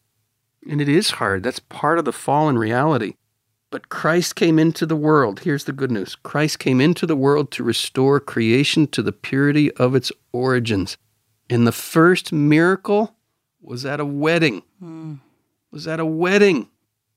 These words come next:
Speaker 1: where they ran out of wine. And running out of wine here is a symbol, John Paul tells us, of the original sin.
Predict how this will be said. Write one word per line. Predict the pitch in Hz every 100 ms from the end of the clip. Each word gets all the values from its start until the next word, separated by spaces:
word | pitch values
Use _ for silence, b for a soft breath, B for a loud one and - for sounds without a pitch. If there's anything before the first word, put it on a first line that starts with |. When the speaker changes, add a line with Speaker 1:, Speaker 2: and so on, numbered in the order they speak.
| _ -
Speaker 1:
where | 147
they | 151 151
ran | 147 165 180
out | 185 175
of |
wine. | 170 165 170 170 147 107 104 _
And | 143 135 143
running | 165 190
out | 175
of | 156
wine | 151 160 170 165
here | 147 139
is | 127
a | 127
symbol, | - 170 175 160 135
John | 120 143 135
Paul | 135
tells | - 131 127
us, | 127 -
of | 127
the | 123
original | 120 135 143 135
sin. | 120 - 147 143 95